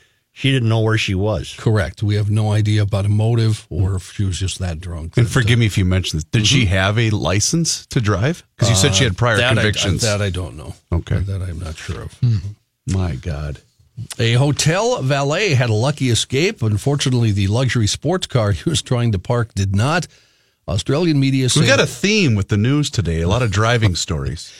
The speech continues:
Speaker 2: <laughs> Australian media say the valet drove a soft-top Porsche Carrera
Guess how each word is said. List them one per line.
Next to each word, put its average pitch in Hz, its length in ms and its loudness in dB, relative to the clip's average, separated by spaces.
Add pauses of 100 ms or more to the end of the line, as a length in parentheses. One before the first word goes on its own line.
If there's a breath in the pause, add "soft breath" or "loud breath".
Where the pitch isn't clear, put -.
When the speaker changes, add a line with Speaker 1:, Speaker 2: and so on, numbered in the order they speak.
Speaker 2:
<laughs> - 140 -20
Australian 135 540 0
media 139 280 0
say 127 140 0
the 120 120 2
valet 131 400 0
drove 143 260 2
a 110 80 2
soft-top 165 720 0
Porsche - 340 -2
Carrera 113 560 2